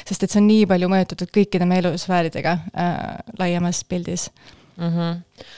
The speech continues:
Speaker 2: Äh, kas sa võiksid natukene lähemalt kirjeldada ka meetodeid, kuidas sa enda uurimustega tegeled, et mis on need indikaatorid ja samuti võib-olla, et kus sa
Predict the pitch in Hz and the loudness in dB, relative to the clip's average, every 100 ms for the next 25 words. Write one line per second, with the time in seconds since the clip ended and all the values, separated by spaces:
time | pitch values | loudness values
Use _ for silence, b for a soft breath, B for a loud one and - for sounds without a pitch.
0 | B B 170 175 175 170 - 202 214 190 | B B -2 0 0 0 -2 -2 -2 -4
1 | 180 180 165 156 160 170 147 143 165 160 | -4 -2 -2 0 0 0 -2 -4 -2 0
2 | 151 143 143 139 147 143 151 175 165 - | 0 0 -4 -2 0 0 2 0 0 -4
3 | 139 135 - 160 156 143 - - 135 135 | -4 -6 -6 -2 0 0 -4 -6 -4 -4
4 | 139 139 139 139 160 151 135 135 143 127 | -4 -4 -2 0 0 0 -4 -6 -8 -4
5 | 143 135 135 160 160 135 135 135 135 147 | -2 0 0 0 2 2 0 -2 -4 -2
6 | 147 151 147 143 143 143 - 220 220 - | 0 0 0 -2 -2 0 2 2 2 2
7 | 180 175 170 147 147 143 139 165 160 151 | 4 4 2 2 4 4 4 2 0 0
8 | 147 139 143 - 151 165 - 135 | 0 2 0 0 -4 -2 2 2